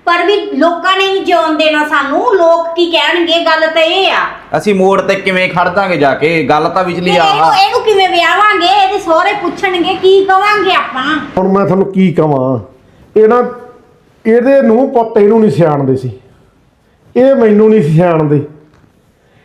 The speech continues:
Speaker 3: ਜੇ ਅਸੀਂ ਦੋਵਾਂ ਨੇ ਆਪਦਾ ਜੀਵਨ ਸਫਰ ਕਰ ਲਿਆ ਜਾਂ ਅਸੀਂ ਘਰ ਵਸਾਉਣ ਦੀ ਕੋਈ ਹਿੰਮਤ ਕਰ ਲਈ, ਤੇ ਫਿਰ ਤੁਹਾਡਾ ਤੇ ਲੋਕਾਂ ਦਾ ਕੀ ਢਿੱਡ ਦੁਖਦਾ?
Speaker 1: ਡੈਡੀ, ਲੋਕਾਂ ਦਾ ਨਹੀਂ ਨਾ ਮੂੰਹ ਫੜ ਲੈਣਾ ਹੁੰਦਾ,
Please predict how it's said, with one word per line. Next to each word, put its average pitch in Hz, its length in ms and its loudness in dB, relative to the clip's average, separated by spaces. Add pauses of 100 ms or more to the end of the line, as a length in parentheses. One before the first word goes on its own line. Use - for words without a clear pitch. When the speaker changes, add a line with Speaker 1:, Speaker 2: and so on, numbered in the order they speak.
(160)
Speaker 3:
ਜੇ 240 180 4
ਅਸੀਂ 254 300 2
ਦੋਵਾਂ 226 420 0
ਨੇ 220 380 2 (240)
ਆਪਦਾ 214 280 2
ਜੀਵਨ 202 340 2
ਸਫਰ 190 340 -2
ਕਰ 185 220 -2
ਲਿਆ 147 300 0 (580)
ਜਾਂ 214 180 4
ਅਸੀਂ 208 140 0
ਘਰ 233 220 2
ਵਸਾਉਣ 196 400 2
ਦੀ 202 80 2
ਕੋਈ 196 540 0
ਹਿੰਮਤ 180 280 0
ਕਰ 180 260 0
ਲਈ, 139 220 0 (520)
ਤੇ 269 100 4
ਫਿਰ 247 160 0
ਤੁਹਾਡਾ 233 420 2
ਤੇ 247 140 2
ਲੋਕਾਂ 226 340 0
ਦਾ 220 100 2
ਕੀ 202 120 -4
ਢਿੱਡ 214 220 -2
ਦੁਖਦਾ? 143 420 -2 (480)
Speaker 1:
ਡੈਡੀ, 285 280 0
ਲੋਕਾਂ 320 400 0
ਦਾ 320 140 0
ਨਹੀਂ 320 140 0
ਨਾ 370 100 0
ਮੂੰਹ 339 260 0
ਫੜ 320 220 0
ਲੈਣਾ 320 340 -2
ਹੁੰਦਾ, 269 280 -2